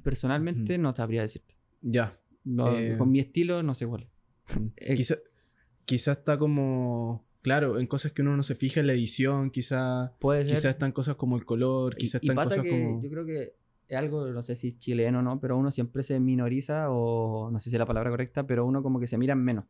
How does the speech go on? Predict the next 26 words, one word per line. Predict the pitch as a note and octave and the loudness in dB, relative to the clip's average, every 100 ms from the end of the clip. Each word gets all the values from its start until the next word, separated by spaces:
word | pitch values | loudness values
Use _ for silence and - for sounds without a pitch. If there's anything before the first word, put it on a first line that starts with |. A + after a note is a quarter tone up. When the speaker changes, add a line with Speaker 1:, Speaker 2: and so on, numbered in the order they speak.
| _ | _
Speaker 2:
Mm. | G3 | 0
Speaker 1:
Eh, | A#2 G#2+ G#2+ G#2+ | 2 2 -2 -4
y | - | -2
me | A#2+ | 0
ha | |
pasado | A#2 B2 B2+ | 0 0 2
mucho | C#3 D3 C#3+ | 2 0 -2
que | C3 A#2+ A#2+ - _ _ _ _ _ _ - | -2 -4 -4 -10 _ _ _ _ _ _ -6
como | A#2 | -2
que | A#2+ | 2
uno | B2 C#3 | 2 4
no | C#3 C3+ | 2 0
cree | C3+ C#3+ E3+ | 0 2 0
lo | E3+ D#3+ | 0 -2
que | D3 C#3+ C#3+ C#3 C#3 - _ _ _ _ _ _ _ _ _ | -2 -4 -2 -4 -6 -12 _ _ _ _ _ _ _ _ _
hace | - B2 D3 E3 | -2 -2 -2 -4
o | D#3+ | -2
lo | C3+ | -2
que | A#2+ A#2+ | -2 -2
es, | C#3+ | -2
es | C3+ C3+ - _ _ _ _ _ _ _ | -4 -6 -10 _ _ _ _ _ _ _
co-, | - - | -4 -4
no | - - | -6 -8
sé, | - - - | -8 -10 -8
como | - A#2 | -2 0
que | A#2 A#2+ A#2 | 2 2 0